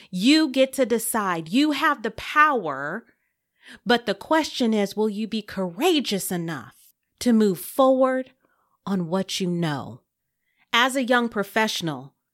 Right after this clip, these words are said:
my courage to ask for help was low, but my desire to overcome and feel better was high, so I started small. I started just by recognizing the thoughts, emotions, and behaviors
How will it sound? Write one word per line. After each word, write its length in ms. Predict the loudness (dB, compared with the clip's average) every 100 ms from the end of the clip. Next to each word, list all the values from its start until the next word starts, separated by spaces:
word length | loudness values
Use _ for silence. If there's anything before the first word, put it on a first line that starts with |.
| _
my 240 | -2 0 0
courage 560 | -2 -2 0 -2 -4
to 180 | -6 -2
ask 320 | 0 0 -4
for 140 | -6 -6
help 320 | -4 -6 -4
was 180 | -8 -4
low, 500 | -4 -4 -6 -12 -16 -18 _ _ _ _ -4
but 160 | 0 4
my 180 | 4 2
desire 600 | 0 0 2 4 4 0
to 200 | -2 -4 2
overcome 680 | 2 2 -2 -2 0 0
and 140 | 0 -2
feel 260 | 0 0
better 340 | 0 -2 0 -2
was 220 | -4 -6
high, 380 | 0 2 2 2
so 200 | 0 0
I 100 | 0
started 500 | 0 0 2 0 -4
small. 640 | -4 -2 -2 -4 -8 _ _ _ _ _ _ _ -20 -2
I 120 | 0
started 560 | 0 0 2 4 2 0
just 320 | 2 0 2
by 140 | 0 0
recognizing 920 | 0 0 0 -4 0 0 0 0 -2
the 100 | -2
thoughts, 520 | 0 2 2 2 -4
emotions, 640 | -4 0 -2 -2 -4 -2
and 160 | -2 -4
behaviors 1120 | -6 -12 -4 0 0 -2 -8 -16 -14 -14 -16